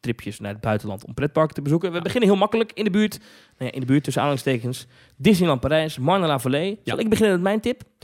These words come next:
Speaker 2: Nou, we gaan, als we het hebben over de, hè, theme talk, dus echt de themaparken. Kijk,
Speaker 1: Mhm.
Speaker 2: Bobbejaanland kun je zo naartoe rijden, heb je een
Speaker 1: Ja.
Speaker 2: dagje lol en dan rijden we weg.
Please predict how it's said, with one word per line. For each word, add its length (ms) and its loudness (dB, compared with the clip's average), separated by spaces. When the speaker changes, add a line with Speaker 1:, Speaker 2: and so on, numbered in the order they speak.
Speaker 2:
Nou, 240 4
we 100 2
gaan, 220 -4
als 100 -10
we 60 -16
het 160 -8
hebben 220 2
over 160 -2
de, 60 -6
hè, 320 -2
theme 240 -2
talk, 280 2
dus 120 -6
echt 200 -10
de 120 -10
themaparken. 720 -2
Kijk, 160 -8
Speaker 1:
Mhm. 100 -4
Speaker 2:
Bobbejaanland 540 2
kun 120 -2
je 120 0
zo 80 -2
naartoe 240 -2
rijden, 360 0
heb 120 -4
je 60 -4
een 60 -4
Speaker 1:
Ja. 60 4
Speaker 2:
dagje 160 0
lol 220 4
en 60 2
dan 100 2
rijden 240 2
we 60 -4
weg. 140 -12